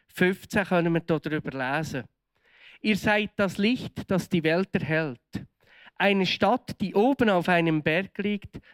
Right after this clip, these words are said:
kann nicht verborgen bleiben. Man zündet ja auch keine Öllampe an und stellt sie dann unter einen Eimer.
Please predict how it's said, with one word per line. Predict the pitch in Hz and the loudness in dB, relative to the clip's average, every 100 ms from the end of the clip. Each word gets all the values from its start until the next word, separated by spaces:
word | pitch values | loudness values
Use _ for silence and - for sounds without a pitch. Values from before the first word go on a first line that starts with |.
| - | -2
kann | 180 180 | 2 4
nicht | 185 214 - | 2 0 -8
verborgen | - 196 165 175 - 185 | -8 -2 0 0 -2 -2
bleiben. | 170 143 127 120 117 - _ _ _ _ _ - - - | -2 -2 -4 -8 -12 -14 _ _ _ _ _ -20 -12 0
Man | 190 202 | 2 2
zündet | 214 247 247 | 4 2 0
ja | 233 202 | -2 -4
auch | 190 | -4
keine | - 185 175 - | -2 -2 -2 0
Öllampe | 170 214 208 190 185 - | 2 2 2 0 -2 -4
an | 147 151 190 | 0 0 0
und | - 175 - | -2 -4 -2
stellt | 180 165 165 | -2 -2 -2
sie | - - | -6 -2
dann | 151 196 220 | 0 0 -2
unter | 190 185 175 | -2 -2 -2
einen | 160 160 156 | 0 0 -2
Eimer. | 143 139 170 165 | -2 -4 -2 -4